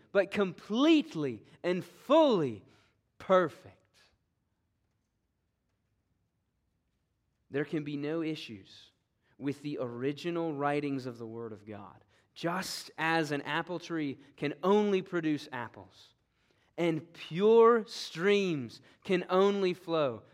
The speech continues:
through a pure spigot. Ultimately, why is it that Peter can have such confidence to say that the prophetic word of God is so trustworthy,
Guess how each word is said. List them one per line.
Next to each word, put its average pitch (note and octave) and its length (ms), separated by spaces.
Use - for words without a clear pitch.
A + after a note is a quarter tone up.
through D3 220
a B2 160
pure C#3 560
spigot. - 760
Ultimately, C3 760
why E3 280
is F#3+ 180
it F#3+ 100
that D3 120
Peter E3 260
can D#3 100
have B2+ 120
such - 380
confidence G#3 580
to D#3 100
say G3 160
that F3+ 80
the C#3 80
prophetic G3 540
word G#3+ 520
of D3+ 160
God G3 260
is D#3+ 120
so A3 420
trustworthy, B3+ 800